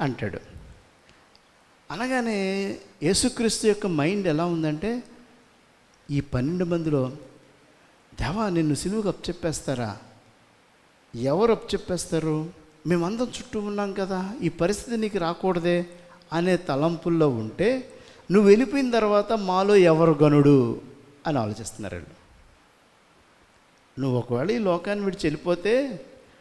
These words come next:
ఎవరు అప్పచెప్పేవాడు? అప్పచెప్పేస్తే ఉన్నవాళ్ళలో ఎవరు ఫస్ట్, ఎవరు సెకండ్, వన్, ఎవరు థర్డ్, థర్డ్ అనే ఏజ్-, అనే యాటిట్యూడ్కేమో శిష్యులు వచ్చారు. చూడండి,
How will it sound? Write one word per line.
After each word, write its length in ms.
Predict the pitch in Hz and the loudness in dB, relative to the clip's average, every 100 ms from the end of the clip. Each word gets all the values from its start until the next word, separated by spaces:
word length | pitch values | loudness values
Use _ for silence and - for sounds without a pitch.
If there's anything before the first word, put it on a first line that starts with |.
| _ _ - | _ _ -2
ఎవరు 220 | 139 185 | 2 2
అప్పచెప్పేవాడు? 800 | 190 - 196 - 190 190 185 156 | 2 2 0 4 6 6 4 4
అప్పచెప్పేస్తే 880 | 117 - 165 - 175 - 226 240 240 - - - | 0 -2 -4 0 0 2 0 0 -2 -12 -18 -4
ఉన్నవాళ్ళలో 680 | 180 220 233 220 220 208 214 | -2 0 2 4 4 4 4
ఎవరు 440 | 202 175 156 175 | 4 4 4 2
ఫస్ట్, 420 | 151 147 - - | 4 4 2 0
ఎవరు 400 | 208 196 147 156 | 0 4 4 2
సెకండ్, 420 | 143 147 139 151 170 | 0 -2 -2 -2 0
వన్, 320 | 160 139 139 | 2 2 2
ఎవరు 240 | 123 139 - | 0 0 0
థర్డ్, 280 | 131 120 117 - - - | 2 4 2 -4 -10 -2
థర్డ్ 320 | 127 113 113 - - 143 | 0 0 -4 -12 -6 -2
అనే 220 | 139 127 | 0 2
ఏజ్-, 480 | 120 127 123 - 139 | 2 0 -4 -8 -6
అనే 220 | 135 127 | -4 -2
యాటిట్యూడ్కేమో 1000 | 117 127 151 - - 139 135 139 170 247 277 | -4 -6 -10 -10 -6 -4 -4 -4 -6 -8 -10
శిష్యులు 380 | - 175 - 110 | -12 -10 -10 -12
వచ్చారు. 420 | - - - - _ _ - - _ _ _ _ _ _ _ _ _ _ _ _ _ _ _ _ _ _ _ - | -12 -14 -16 -20 _ _ -20 -20 _ _ _ _ _ _ _ _ _ _ _ _ _ _ _ _ _ _ _ -2
చూడండి, 300 | 151 101 92 | -2 0 -6